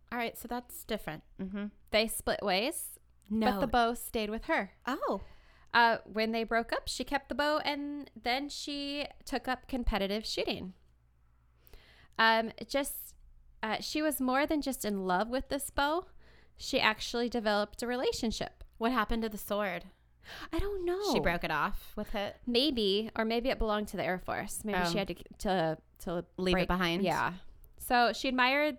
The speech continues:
Speaker 2: the strength and the beauty of the sleek curves of this bow, and over time, they took it to the next step, and this became a sexual relationship.
Speaker 1: Oh.
Speaker 2: Uh-huh.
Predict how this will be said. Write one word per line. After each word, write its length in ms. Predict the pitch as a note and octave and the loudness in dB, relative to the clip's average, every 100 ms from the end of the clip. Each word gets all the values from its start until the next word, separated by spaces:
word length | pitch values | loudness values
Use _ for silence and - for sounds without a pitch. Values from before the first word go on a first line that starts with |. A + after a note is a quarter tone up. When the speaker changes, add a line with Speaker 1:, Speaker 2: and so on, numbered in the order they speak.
| - | -4
Speaker 2:
the 60 | G3+ | -6
strength 520 | - - C#4 C#4+ - | -6 -2 -2 -2 -4
and 120 | A3 | -4
the 60 | G#3+ | -4
beauty 380 | A3+ B3 A#3+ A#3 | -2 -2 -2 -4
of 80 | F3+ | -4
the 80 | G3 | -6
sleek 300 | - B3 - - - | -2 -2 -4 -12 -2
curves 460 | E4+ E4+ E4 D#4 | 4 4 2 0
of 120 | D#4+ | -4
this 180 | D#4 D4+ | -4 -4
bow, 380 | - D#4 D4+ D4 | 0 2 4 2
and 100 | A#3+ | 2
over 200 | A3 A3+ | -2 -4
time, 520 | A3+ C4 B3+ G#3+ A#3+ E4 - - - - - - - - | -6 -2 0 0 -2 -6 -12 -18 -18 -20 -20 -20 -20 -8
they 120 | A3 A3 | -4 -2
took 240 | G3 - | -4 -8
it 60 | - | -8
to 80 | F#3+ | -4
the 100 | F#3 | -4
next 280 | - - | -4 -6
step, 260 | - E3+ - - - - A#3 | -2 0 0 -4 -20 -8 -4
and 140 | A3 | -2
this 140 | A3 - | -4 -6
became 320 | A#3 A#3+ A#3 | -4 -2 -2
a 40 | |
sexual 480 | A#3+ D#4+ - - G#3 | -2 -6 -6 -6 -4
relationship. 720 | F#3 - F3+ - - - - - - | -4 -6 -6 -8 -6 -6 -4 -4 -4
Speaker 1:
Oh. 400 | A3+ A3 G#3 - - - - _ - - G#3 | -6 -6 -10 -12 -16 -20 -20 _ -20 -10 -6
Speaker 2:
Uh-huh. 180 | G#3 | -4